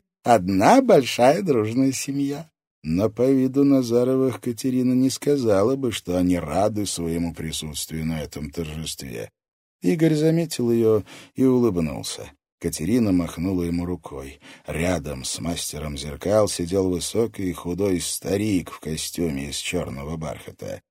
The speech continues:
Внимание приковывало его вытянутое костлявое лицо и длинный крючковатый нос.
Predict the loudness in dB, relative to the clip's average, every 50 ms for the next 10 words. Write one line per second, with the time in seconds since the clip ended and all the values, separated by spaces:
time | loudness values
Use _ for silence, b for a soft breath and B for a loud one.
0 | _ _ _ _ _ _ _ 0 2 2 4 2 2 0 0 0 -2 -2 -2 -2
1 | -4 -4 -2 0 2 2 2 4 4 4 4 6 6 6 6 4 4 2 2 2
2 | 2 0 0 0 0 0 0 0 0 -2 -2 -2 -2 -2 -2 -4 -4 -4 -6 -4
3 | 0 2 2 2 2 2 2 0 2 0 0 -2 -4 -2 -2 -2 -2 -2 -6 B
4 | B B B B B B B 2 2 4 4 2 2 2 2 2 4 4 4 4
5 | 4 2 0 -2 -2 -2 -4 -6 -4 -2 -2 -2 -2 -4 -4 -6 -4 -2 -2 0
6 | -2 -2 -4 -6 -8 -8 -8 -8 -8 -8